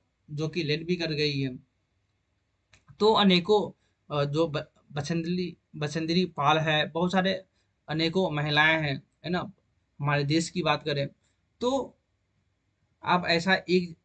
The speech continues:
जो है, जो क-, कोई लड़का ज्यादा है, कोई मतलब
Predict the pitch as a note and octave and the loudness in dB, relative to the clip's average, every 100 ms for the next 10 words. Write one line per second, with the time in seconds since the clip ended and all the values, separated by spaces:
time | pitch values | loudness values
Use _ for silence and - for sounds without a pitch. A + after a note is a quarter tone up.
0 | D3+ D#3 D#3 F3 B2 - _ _ _ _ | -6 -2 0 0 0 -6 _ _ _ _
1 | _ _ _ _ _ _ _ _ - D3+ | _ _ _ _ _ _ _ _ -20 -10
2 | D3 E3 D#3+ D3 C#3+ E3+ E3 D#3+ E3+ D#3 | -4 -2 -2 -8 -6 -2 0 0 2 0
3 | D3 C3+ C3+ D3+ D3+ D3 C#3+ D3+ C#3+ D3 | 2 0 0 0 0 -2 -4 -4 -4 -6
4 | C#3+ D3+ | -4 -6